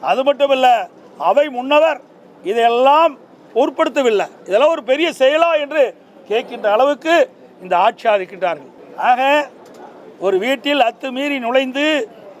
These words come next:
பொருட்களை சேதப்படுத்தி, பொருட்களை எடுத்து சென்று, மலத்தை கொட்டி, அங்கே ஒரு அசிங்கத்தை உண்டாக்கி விட்டு தாராளமாக வெளியே செல்கின்றார்கள். அவர்களெல்லாம் இந்த அரசு கண்டுகொள்ளவில்லை. இங்கே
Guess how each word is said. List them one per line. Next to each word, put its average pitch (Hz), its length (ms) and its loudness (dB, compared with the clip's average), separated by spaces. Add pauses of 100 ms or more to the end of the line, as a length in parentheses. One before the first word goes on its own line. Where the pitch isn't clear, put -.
(160)
பொருட்களை 254 380 0 (100)
சேதப்படுத்தி, 269 560 0 (100)
பொருட்களை 262 360 0
எடுத்து 269 220 -10 (100)
சென்று, 269 280 -4 (280)
மலத்தை 285 320 0
கொட்டி, 277 420 -2 (720)
அங்கே 269 200 2
ஒரு 220 140 2
அசிங்கத்தை 294 500 -4 (120)
உண்டாக்கி 262 460 -2
விட்டு 269 240 -6 (1120)
தாராளமாக 262 680 2
வெளியே 247 280 -6
செல்கின்றார்கள். 233 580 -2 (1120)
அவர்களெல்லாம் 262 480 2
இந்த 262 160 4
அரசு 262 220 -2 (100)
கண்டுகொள்ளவில்லை. 233 640 0 (960)
இங்கே 262 160 0